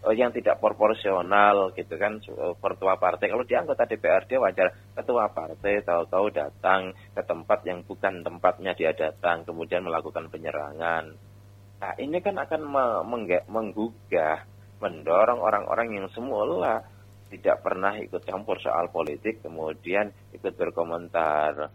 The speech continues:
ikut meluruskan, ikut membela Anies dengan sendirinya. Ini kan yang terjadi. Semakin banyak orang-orang, eh, dalam tanda kutip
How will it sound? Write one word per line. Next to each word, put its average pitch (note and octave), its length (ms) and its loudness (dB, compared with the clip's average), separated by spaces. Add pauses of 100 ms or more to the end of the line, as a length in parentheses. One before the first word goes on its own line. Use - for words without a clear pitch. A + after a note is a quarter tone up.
(140)
ikut F2 240 -6
meluruskan, D#2+ 1040 -4
ikut - 160 -8
membela D#2 480 -2
Anies E2 400 -6
dengan D2 320 -12
sendirinya. D2+ 640 -10 (160)
Ini C#3 80 -6
kan E3+ 160 -8
yang F3+ 160 -8
terjadi. A2+ 560 -2 (240)
Semakin B2+ 480 0
banyak C3 240 6
orang-orang, E2+ 880 0 (400)
eh, F#2 960 8
dalam F2+ 320 2
tanda F2 240 -2
kutip F2+ 240 -6